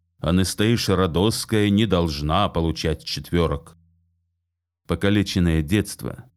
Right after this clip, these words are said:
вечное разочарование в глазах родителей, постоянные требования соответствовать уровню, до которого я никогда не дотягивала.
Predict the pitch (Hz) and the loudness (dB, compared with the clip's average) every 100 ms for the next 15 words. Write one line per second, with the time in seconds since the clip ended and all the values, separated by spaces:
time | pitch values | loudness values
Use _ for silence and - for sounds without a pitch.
0 | _ - 80 107 - 98 90 90 82 90 | _ -6 0 0 0 0 2 0 -2 -2
1 | 85 85 98 98 87 78 85 82 95 92 | 0 0 2 2 2 0 0 0 0 0
2 | 82 82 110 90 76 73 - _ _ _ | -2 0 0 0 -2 -4 -8 _ _ _
3 | _ _ - 101 - 101 110 107 101 98 | _ _ -2 -2 0 0 2 4 4 2
4 | - 110 90 85 87 85 80 95 90 92 | 2 0 2 2 4 2 2 0 0 0
5 | 104 - 90 85 82 - 127 127 95 85 | 0 -2 -2 0 -2 0 2 4 2 2
6 | 85 80 87 90 107 92 92 87 117 95 | 0 0 -2 0 0 2 2 2 2 2
7 | 87 85 82 107 98 90 87 - 104 82 | 2 -2 -2 0 2 2 0 0 -2 0
8 | 82 73 67 | -4 -4 -10